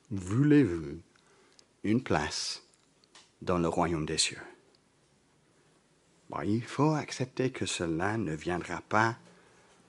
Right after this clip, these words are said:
par votre propre mérite, mais viendra que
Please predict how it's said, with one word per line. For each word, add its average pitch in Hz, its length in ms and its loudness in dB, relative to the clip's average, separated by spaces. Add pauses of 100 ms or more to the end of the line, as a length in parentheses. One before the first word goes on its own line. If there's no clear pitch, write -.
(160)
par 82 140 2
votre 87 260 -4
propre - 380 -2
mérite, - 580 -6 (580)
mais 73 140 -4
viendra 90 680 -2 (480)
que 123 320 0